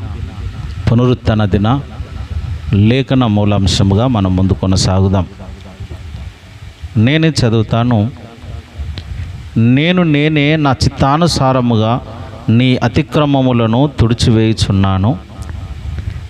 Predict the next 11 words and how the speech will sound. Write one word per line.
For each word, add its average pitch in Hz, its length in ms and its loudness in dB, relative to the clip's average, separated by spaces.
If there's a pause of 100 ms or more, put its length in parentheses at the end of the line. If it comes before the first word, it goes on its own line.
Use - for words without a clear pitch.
నేను 151 300 4
నీ 156 180 4
పాపములను 147 840 2
జ్ఞాపకము 117 600 2 (120)
చేసుకొనను. 98 640 0 (1200)
నాకు 127 260 2
జ్ఞాపకము 156 680 0 (160)
చేయుము, 131 500 2 (540)
మనము 123 340 2
కూడి 175 460 4
వాదిద్దాము. 120 840 2